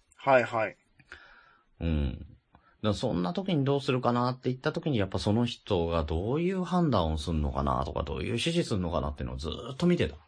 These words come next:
Speaker 1: へー。
Speaker 2: うん。もうね、もう憧れすぎて、もうその人になりたいになっちゃって。
Speaker 1: へー。
Speaker 2: うん。もう
Speaker 1: あ、だから名前変えたんですね。
Speaker 2: 名前変えたっけ？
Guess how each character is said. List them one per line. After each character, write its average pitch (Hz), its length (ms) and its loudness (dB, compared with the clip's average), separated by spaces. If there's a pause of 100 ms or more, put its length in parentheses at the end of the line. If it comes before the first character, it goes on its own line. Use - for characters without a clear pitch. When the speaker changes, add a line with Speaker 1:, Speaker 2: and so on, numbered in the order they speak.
(480)
Speaker 1:
へ - 20 -2
ー。 104 1700 2
Speaker 2:
う - 40 4
ん。 87 100 0 (180)
も 156 240 8
う 107 40 4
ね、 80 200 2 (260)
も 113 300 4
う - 20 2
憧 208 340 6
れ 208 100 6
す 190 160 0
ぎ 117 100 2
て、 76 260 2
も 95 120 0
う - 20 0
そ 131 140 0
の 214 80 6
人 127 160 2
に 80 100 2
な 107 120 6
り 170 120 2
た 233 120 4
い 117 80 4
に 82 60 -2
な 78 100 0
っ - 20 -2
ち 67 120 -8
ゃ 67 40 -6
っ - 20 -18
て。 - 360 -4 (420)
Speaker 1:
へ - 20 -2
ー。 135 1080 12 (460)
Speaker 2:
う 95 40 0
ん。 87 320 2 (600)
も 151 120 4
う - 40 6
Speaker 1:
あ、 - 40 6
だ 165 120 10
か - 120 8
ら 269 80 8
名 170 140 12
前 175 180 12
変 127 140 8
え 156 80 12
た 160 100 10
ん 147 60 4
で 120 80 0
す 127 120 -8
ね。 139 240 2 (600)
Speaker 2:
名 143 160 2
前 156 160 6
変 220 300 6
え 240 40 6
た 220 140 4
っ 196 140 -2 (120)
け？ - 100 6